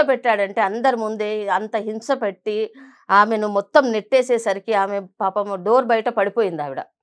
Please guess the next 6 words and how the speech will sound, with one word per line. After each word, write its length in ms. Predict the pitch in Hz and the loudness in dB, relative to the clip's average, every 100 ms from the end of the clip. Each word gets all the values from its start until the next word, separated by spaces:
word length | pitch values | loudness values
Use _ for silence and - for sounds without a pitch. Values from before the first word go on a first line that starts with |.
| _ _ _ - - _ _ - | _ _ _ -20 -20 _ _ -2
ఆవిడ 260 | 196 208 | 0 2
పడిపోయింది. 580 | 202 208 220 254 214 175 | 2 2 2 4 2 0
పడిపోయి 560 | - 202 226 233 247 277 | -4 0 2 2 0 0
పాపం 380 | 277 240 233 226 | 2 2 2 0
ఆమె 240 | 214 208 196 | -2 -2 -4
చాలా 460 | 247 202 233 262 | 0 2 4 6